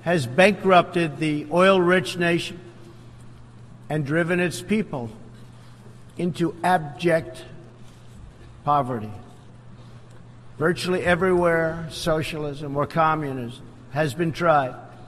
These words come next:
it has produced suffering, corruption, and decay. Socialism's thirst for power leads to expansion, incursion,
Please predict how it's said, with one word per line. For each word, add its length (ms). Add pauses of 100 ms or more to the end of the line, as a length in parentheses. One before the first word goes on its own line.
(580)
it 120
has 180
produced 480
suffering, 800
corruption, 640
and 200
decay. 420 (1400)
Socialism's 1080 (160)
thirst 340
for 140
power 540 (1160)
leads 360
to 220
expansion, 960 (280)
incursion, 960